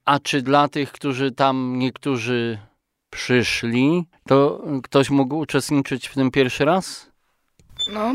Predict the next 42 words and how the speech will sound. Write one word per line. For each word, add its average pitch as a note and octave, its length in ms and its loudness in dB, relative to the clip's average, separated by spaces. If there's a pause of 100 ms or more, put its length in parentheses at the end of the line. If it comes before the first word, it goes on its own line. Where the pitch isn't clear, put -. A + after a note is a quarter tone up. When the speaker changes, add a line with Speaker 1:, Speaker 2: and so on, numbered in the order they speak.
Speaker 2:
bardzo E4 260 -4
możliwe, C4+ 420 -2
że F4+ 120 -4
tak. - 400 -8
Speaker 1:
Bo C#3 220 4
się D#3+ 200 2
na C#3 140 4
przykład C#3 240 0
nie C#3 160 4
wiedzieli C3 640 2
niektórzy, C3 440 0
jak C3 180 4
zachować, A#2+ 580 -2
tak? C#3 180 4
Bo B2+ 180 -2
jest A#2 200 0
wystawienie A2+ 600 2
Najświętszego A2 580 0
Sakramentu, A2 600 -2
wiemy, A#2 240 2
że G#2 120 -6
powinniśmy G#2+ 400 -4
uklęknąć, C3 680 -2 (220)
tak? A2+ 200 -2
Bo A#2 100 0
to A#2+ 100 0
jest A2 140 0
jakaś A2+ 300 0
forma, A2+ 480 0 (460)
y, A2+ 180 0
oddania A2+ 520 2
czci - 320 -6
Panu A2 280 2
Jezusowi. G#2 680 0
I - 20 4
jedna F3 300 8
z - 100 -4
form C#3 260 4
modlitwy. D3 520 2
Tak F3 180 4
rozpoczynamy C#3 840 2
oczywiście. F#2+ 640 -4